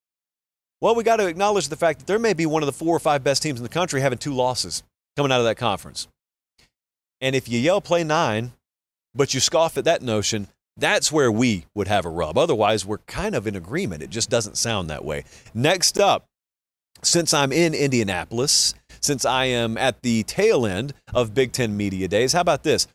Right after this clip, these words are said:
What if the Big Ten West is one of college football's best divisions? Interesting. So I sat down with Matt Rhule today. Great talk. We'll have it on the YouTube channel later. He's the new head coach at, the Nebra-, at Nebraska, for those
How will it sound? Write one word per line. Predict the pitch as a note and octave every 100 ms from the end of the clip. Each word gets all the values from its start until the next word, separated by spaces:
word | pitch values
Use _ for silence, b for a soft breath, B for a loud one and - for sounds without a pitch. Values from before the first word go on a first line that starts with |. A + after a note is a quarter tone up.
| _
What | - D3+ A3+
if | A3+
the | C3+
Big | A2 G2 F3+ F3+
Ten | D3+ D#3+ C3+
West | A2 B2+ D#2+ - - _ _ _
is | A#2+ G#2
one | A2+ E3
of | G3+
college | - C#3+ E3 E3+
football's | - E3+ - G#2 E2
best | D#2 C3 G#3+ - -
divisions? | F2+ E2+ B3 F#4 - - - - - _ _ _ _
Interesting. | D3+ D#4+ - C#4 - G#2+ C#2+ C2+ _ _ _ _ -
So | - F3
I | G3
sat | A#3+ A3 G3
down | D#3 E3 E3
with | B2+ A2
Matt | C3+ D3+ -
Rhule | C3 A#2 G#2
today. | G2 F2 F#2 D3+ - _ _ _ _ -
Great | G2+ A#2+ D3 -
talk. | - G#2 A2
We'll | B2
have | A2+ A#2+
it | A#2
on | A2+ G#2+
the | G#2 G2
YouTube | A2 G#2 G2
channel | G#2+ G2 F2+
later. | E2+ F2+ C3+ _ - B B _
He's | A#2+ G#2
the | A2
new | G#2+
head | G#2+ G2+
coach | A2 -
at, |
the | -
Nebra-, | C3+ G#2+
at | A2 G#2
Nebraska, | G#2 G#2 F#2 - C3
for | G2+
those | G2 G2+ -